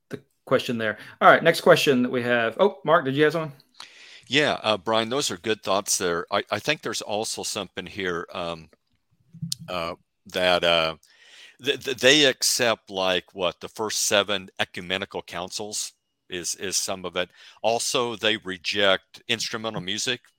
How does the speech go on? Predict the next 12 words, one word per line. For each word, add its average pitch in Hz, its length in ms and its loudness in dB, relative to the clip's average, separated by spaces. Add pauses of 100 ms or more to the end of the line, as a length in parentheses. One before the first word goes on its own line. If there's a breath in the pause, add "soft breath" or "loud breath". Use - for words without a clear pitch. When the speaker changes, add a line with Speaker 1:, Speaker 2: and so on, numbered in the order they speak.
(160)
Speaker 2:
I 82 100 -10
think 92 200 -8
there 98 120 -10
was 92 200 -10
a 92 40 -12
division 92 480 -6
there 90 200 -8
with 90 200 -10
Catholicism. 95 960 -8 (460 loud breath)
They 107 160 2
also 117 420 0
reject 107 680 -2